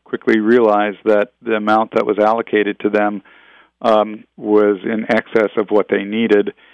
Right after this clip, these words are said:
and they offered, uh, assistance to school districts because obviously in a district like, um,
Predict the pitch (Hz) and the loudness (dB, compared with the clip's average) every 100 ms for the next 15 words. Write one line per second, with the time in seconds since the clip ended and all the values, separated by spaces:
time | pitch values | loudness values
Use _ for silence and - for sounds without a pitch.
0 | _ _ - 110 110 117 113 110 107 113 | _ _ -6 -2 0 0 2 0 0 0
1 | 107 101 95 - 107 104 110 113 107 - | 0 0 -6 -4 -2 0 -2 -2 -4 -4
2 | 113 - 107 - - 120 - 131 120 104 | -6 -6 -10 -8 -4 -4 -4 0 0 2
3 | 95 - 104 - - 107 - 107 98 - | -2 -2 -6 -6 -8 -4 0 0 0 -8
4 | - - - - _ _ 127 110 107 - | -20 -20 -20 -20 _ _ -2 2 0 0
5 | 110 110 110 - - - - - 143 104 | 0 0 -2 -12 -14 -16 -16 -8 -2 0
6 | 101 98 113 - 107 - 107 98 - - | 0 0 0 0 -2 0 0 -2 -8 -12
7 | - 110 104 104 104 101 | -6 -4 -2 -2 -4 -8